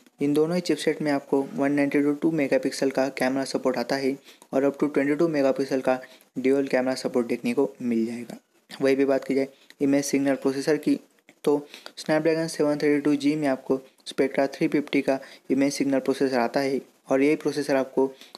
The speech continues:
Snapdragon seven thirty जी में भी देखने को मिल जाएगा। बात की जाए video support की तो इन दोनों ही chipset में आपको फ़ोर के video का support देखने को मिलता है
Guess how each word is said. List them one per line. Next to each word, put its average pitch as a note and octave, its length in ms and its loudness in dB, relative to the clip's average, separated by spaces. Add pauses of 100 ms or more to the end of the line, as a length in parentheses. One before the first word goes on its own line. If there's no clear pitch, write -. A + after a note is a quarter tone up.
Snapdragon C3 480 2
seven C3 300 -2
thirty C3 260 0
जी C3 200 2
में B2+ 160 2
भी B2 80 2
देखने A#2+ 240 -2
को C#3+ 180 0 (360)
मिल A2+ 220 2
जाएगा। A2 360 0 (280)
बात C#3 280 0
की D3 100 0
जाए C#3 200 2
video C#3 300 2
support D#3 340 0
की C#3 220 0 (360)
तो D3 80 4 (440)
इन C#3+ 140 0
दोनों D#3+ 200 2
ही F3+ 60 0
chipset D3+ 360 -2
में D3 100 -2
आपको C#3+ 280 0
फ़ोर C#3+ 240 2
के C#3+ 140 2
video C3+ 240 4
का C3+ 100 0
support B2+ 340 0
देखने B2 220 -2
को A#2 80 -2
मिलता B2+ 300 0
है C#3 160 -2